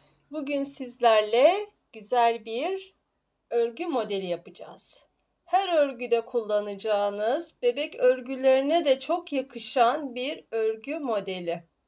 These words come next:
Modelimiz, e, dört düz, dört de model, sekiz sıradan oluşuyor. Sekiz sırada bir tekrarlıyoruz.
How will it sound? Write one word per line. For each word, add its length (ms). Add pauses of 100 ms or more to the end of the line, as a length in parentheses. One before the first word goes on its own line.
(1000)
Modelimiz, 920 (220)
e, 120 (440)
dört 440
düz, 380
dört 300
de 120
model, 540
sekiz 800 (1000)
sıradan 540
oluşuyor. 560
Sekiz 440
sırada 460
bir 360 (840)
tekrarlıyoruz. 1300